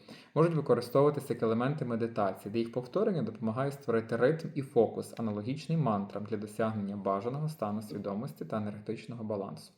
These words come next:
Навіть певні цифри можна проговорювати. Певну кількість разів, як вам, от вам для інтуїтивно. Але, знову ж таки, формування числового ряду, ще раз кажу, він формується,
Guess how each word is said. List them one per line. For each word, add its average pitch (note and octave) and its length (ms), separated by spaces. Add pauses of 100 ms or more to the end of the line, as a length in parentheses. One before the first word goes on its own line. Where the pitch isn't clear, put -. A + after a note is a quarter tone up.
(360)
Навіть B2 240
певні G#2+ 280
цифри D3+ 320
можна A2 320
проговорювати. G#2+ 840 (1600)
Певну G#2 320
кількість - 420
разів, G#2+ 380
як E3+ 180
вам, A2 280
от G#2 180
вам G#2 200
для G2+ 100
інтуїтивно. A#2 840 (1200)
Але, A2 440 (260)
знову A#2 160
ж A2+ 120
таки, - 120
формування A2+ 580
числового G#2+ 600
ряду, D3+ 460
ще - 240
раз G#2 160
кажу, G#2 280
він A2+ 140
формується, B2 800